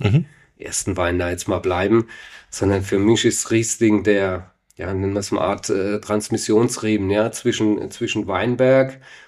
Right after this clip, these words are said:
Speaker 2: und Glas letzten Endes. Und die Riesling-Frucht, das kann schon während der Gärung schon ruhig alles da rausgeblasen werden und dann kommt einfach Weinberg hinten dran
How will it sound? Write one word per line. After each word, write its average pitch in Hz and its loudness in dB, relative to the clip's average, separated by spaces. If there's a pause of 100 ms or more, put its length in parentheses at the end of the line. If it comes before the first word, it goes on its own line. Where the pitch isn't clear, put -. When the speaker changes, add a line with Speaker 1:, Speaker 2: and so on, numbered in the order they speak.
(100)
Speaker 2:
und - -8
Glas 95 -4
letzten 87 -6
Endes. 82 -8 (640)
Und 95 -2
die 92 -6
Riesling-Frucht, 120 0
das 107 -6
kann 117 0
schon 117 2
während 113 0
der 107 0
Gärung 113 4
schon 117 0
ruhig 117 -2
alles 110 0
da 107 2
rausgeblasen 113 0
werden 117 2
und 101 -4
dann 104 -2
kommt 113 -2
einfach 95 -6
Weinberg 110 0
hinten 127 2
dran 135 2